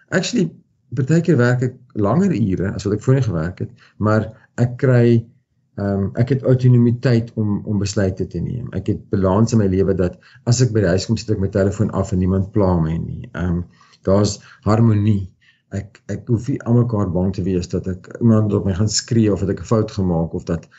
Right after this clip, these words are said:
jy weet, die terugvoer negatief gaan wees nie. So daar's definitief verskillende tipe kulture, maar op die einde van die dag gaan dit oor, ehm, emosionele veiligheid en, en dit is op die einde van die dag wat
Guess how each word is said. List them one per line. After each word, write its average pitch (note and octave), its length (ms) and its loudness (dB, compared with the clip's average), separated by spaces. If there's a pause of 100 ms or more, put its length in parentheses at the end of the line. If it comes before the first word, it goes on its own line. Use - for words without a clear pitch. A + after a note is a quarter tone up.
(140)
jy F2+ 80 -6
weet, F#2+ 100 2
die G2 140 -2
terugvoer A2 480 0
negatief B2+ 800 0
gaan E3 200 -8
wees - 300 -12
nie. - 80 -20 (400)
So C#3+ 140 0
daar's C#3 160 2
definitief C3+ 280 2
verskillende C3 480 0
tipe D#3 240 -2
kulture, F2 840 -8 (320)
maar G#2+ 300 0 (280)
op C3 140 -2
die D3 180 0
einde E3+ 200 4
van C#3 100 0
die F2 140 0
dag - 260 -6 (600)
gaan C3 280 0
dit A#2+ 200 2
oor, G2 360 -2
ehm, E2+ 320 -6
emosionele F#2+ 560 0
veiligheid F#2 640 -4
en, F2+ 200 -2
en F#2 200 -2
dit - 180 -2
is A#2 140 0
op E2 60 -8
die - 80 -4
einde F2 180 -2
van F2+ 120 -2
die E2+ 80 0
dag D#2+ 100 -8
wat D#2+ 160 -4